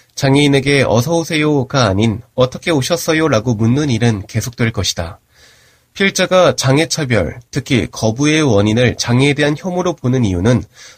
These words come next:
단순히 "낯설기 때문에"라고 보기에는 설명이 되지 않는 부분이 많기 때문이다. 천구백구십 년대부터 전동 휠체어가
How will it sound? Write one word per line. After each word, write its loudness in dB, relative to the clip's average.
단순히 0
"낯설기 0
때문에"라고 0
보기에는 0
설명이 -2
되지 0
않는 2
부분이 0
많기 -2
때문이다. -4
천구백구십 -4
년대부터 0
전동 2
휠체어가 -2